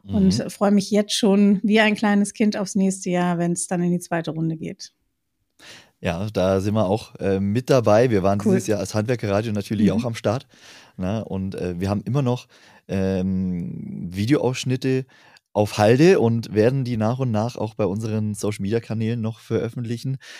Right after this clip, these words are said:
Speaker 2: Da kommt noch das ein oder andere sehr schöne Gespräch, also da könnt ihr euch alle, äh, drauf freuen. Anders gefragt, ähm, Highlights, okay. Gab's auch in diesem Jahr irgendwas,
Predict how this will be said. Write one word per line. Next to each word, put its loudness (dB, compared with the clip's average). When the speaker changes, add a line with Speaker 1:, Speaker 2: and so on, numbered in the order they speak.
Speaker 2:
Da 2
kommt -4
noch -4
das -8
ein -2
oder -2
andere -2
sehr 4
schöne 2
Gespräch, 0
also 0
da -2
könnt -8
ihr -2
euch -4
alle, -4
äh, -2
drauf -2
freuen. 2
Anders 4
gefragt, 2
ähm, 0
Highlights, 4
okay. 2
Gab's 2
auch -2
in 2
diesem -2
Jahr 0
irgendwas, 0